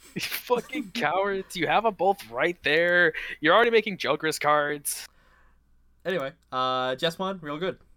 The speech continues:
Speaker 2: Uh, his deck is real interesting. Um, yeah, we might as well just jump to him real quick because they, they nom-, they combo with him.
Speaker 1: The Sistermons?
Speaker 2: Yeah.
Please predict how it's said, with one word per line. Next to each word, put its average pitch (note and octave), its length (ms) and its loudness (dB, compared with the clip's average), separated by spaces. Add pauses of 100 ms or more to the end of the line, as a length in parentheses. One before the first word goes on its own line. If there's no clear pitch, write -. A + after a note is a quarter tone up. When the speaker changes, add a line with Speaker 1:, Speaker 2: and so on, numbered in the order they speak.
(100)
Speaker 2:
Uh, A2+ 460 -6
his D#3 160 -10
deck E3 260 -6
is C#3 280 -12
real C#3+ 240 -12
interesting. B2+ 600 -10
Um, C3+ 540 -10 (1400)
yeah, F#3+ 340 -6
we E3+ 140 -6
might G#3+ 140 -4
as F#3+ 100 -6
well F3+ 100 0
just C3 260 -14
jump A2+ 240 -10
to A#2+ 80 -10
him A2 140 -14
real G#2+ 160 -10
quick G#2+ 340 -12
because A2 260 -12
they, A2 340 -10
they A#2 120 -10
nom-, A2 300 -10
they A#2+ 200 -10
combo A2+ 520 -12
with B2 180 -12
him. B2 220 -14 (1900)
Speaker 1:
The C3+ 60 -6
Sistermons? F#3 680 -12
Speaker 2:
Yeah. A2+ 280 -10